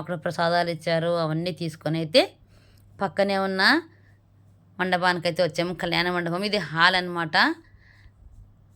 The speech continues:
ఇక్కడ పైన పూజలు జరుగుతున్నాయి. ముందు ఇక్కడికి వచ్చి తర్వాతనే అక్కడికి వెళ్ళాము. అప్పుడైతే వీడియో తీయలేదు. గుడిలోకి వెళ్ళిన తర్వాత అక్కడ నుంచి వీడియో తీయడం అయితే స్టార్ట్ చేశాను అనమాట. నేనైతే పూజ అయిపోయాక వీడియో తీశాను.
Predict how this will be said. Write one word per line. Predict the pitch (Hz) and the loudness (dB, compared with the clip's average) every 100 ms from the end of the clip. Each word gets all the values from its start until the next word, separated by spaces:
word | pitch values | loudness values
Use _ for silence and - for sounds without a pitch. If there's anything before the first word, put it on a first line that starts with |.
| - - | -20 -4
ఇక్కడ | 190 170 | -2 0
పైన | 170 170 185 170 | 0 0 0 -4
పూజలు | 175 175 175 165 | -4 0 0 0
జరుగుతున్నాయి. | 156 165 165 156 156 208 359 - _ - | -2 -4 -2 0 4 4 2 0 _ -8
ముందు | 190 220 | -4 -4
ఇక్కడికి | 220 214 196 196 | -2 -4 -4 -6
వచ్చి | 180 - - 302 240 | -8 -6 -2 2 2
తర్వాతనే | 196 196 202 262 269 | 2 4 2 4 2
అక్కడికి | 240 202 180 | 2 -4 -4
వెళ్ళాము. | 170 170 180 226 | -2 -2 0 -2
అప్పుడైతే | - 170 165 196 175 | 0 -4 -4 -4 -4
వీడియో | 175 196 | -2 -4
తీయలేదు. | 185 175 175 160 165 285 370 - - - - - _ - | -4 -4 -2 -2 0 -2 -2 -14 -20 -20 -20 -20 _ -8
గుడిలోకి | 175 196 220 208 | -4 2 2 2
వెళ్ళిన | 196 185 170 | -2 -2 0
తర్వాత | 175 185 202 | 0 4 4
అక్కడ | 240 208 | 4 -4
నుంచి | 196 220 | -4 -2
వీడియో | 180 185 | -2 -2
తీయడం | 175 170 165 | 0 -2 -2
అయితే | 180 | -4
స్టార్ట్ | - 170 175 | 0 0 0
చేశాను | 165 165 165 | -4 -2 -2
అనమాట. | 160 156 156 147 | -2 -2 -4 -6
నేనైతే | 147 143 214 - | -6 -6 -8 -6
పూజ | 180 180 185 | -6 0 0
అయిపోయాక | 170 170 165 165 311 392 _ - _ | 0 0 -2 2 2 2 _ -20 _
వీడియో | 180 170 156 | -8 -4 -6
తీశాను. | 151 143 170 | -4 -4 -4